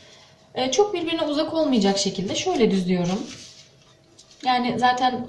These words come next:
e, kabaran, şişen bir şey, o malzeme olmadığı için böyle birbirine yakın şekilde diziyorum. Ve birbirine değmesinde de hiç sakınca yok, önemli değil. Çok azıcık aralık bırakırsak da yeterli olur. Bu şekilde bütün böreklerime aynı işlemi uyguluyorum arkadaşlar.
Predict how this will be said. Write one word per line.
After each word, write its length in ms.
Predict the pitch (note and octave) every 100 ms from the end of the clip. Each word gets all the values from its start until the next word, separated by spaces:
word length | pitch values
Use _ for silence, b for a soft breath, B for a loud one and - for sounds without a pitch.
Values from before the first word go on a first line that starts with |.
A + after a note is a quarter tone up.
| -
e, 200 | G3 -
kabaran, 480 | B3+ A#3 A#3 A#3 A#3 -
şişen 420 | - A3 B3 A3+
bir 180 | A3+ -
şey, 220 | - A3+
o 120 | A#3
malzeme 360 | A3 A3+ G#3+ A3+
olmadığı 360 | C4 A#3 F3+ F#3
için 280 | E3+ D#3 - B B B B -
böyle 220 | E4+ A#3+
birbirine 340 | C#4+ D4+ C#4+ D4+
yakın 280 | D4 C#4+ D#4
şekilde 440 | A#3 A3 A3 D4+
diziyorum. 500 | C4 A3+ G3+ A3 D#4+
Ve 140 | D4
birbirine 380 | C#4+ D#4+ D#4+ D#4
değmesinde 480 | D4+ D4 D4 D4+ D4
de 40 |
hiç 100 | C#4+
sakınca 420 | - B3+ C4+ B3+ C4
yok, 160 | A#3
önemli 300 | C#4+ C#4+ B3
değil. 180 | A3 A3
Çok 180 | G#4+ F#4
azıcık 320 | B3+ F3+ G3+
aralık 320 | D3+ G#3+ A3
bırakırsak 560 | - A3 E3 - - -
da 40 |
yeterli 480 | C#4+ B3 A3+ G3+ A3+
olur. 240 | G3+ F#3+ - B B B B
Bu 60 | A4
şekilde 420 | G4+ A3 A3 B3
bütün 260 | E4 G#4+ E4
böreklerime 500 | A#3+ G#3 G3+ G3+ G3+
aynı 240 | D4+ B3+
işlemi 300 | G#3+ - A3
uyguluyorum 460 | C4 G#3+ G3+ F3 E3+
arkadaşlar. 540 | E3 F#3 F#3+ - F#3+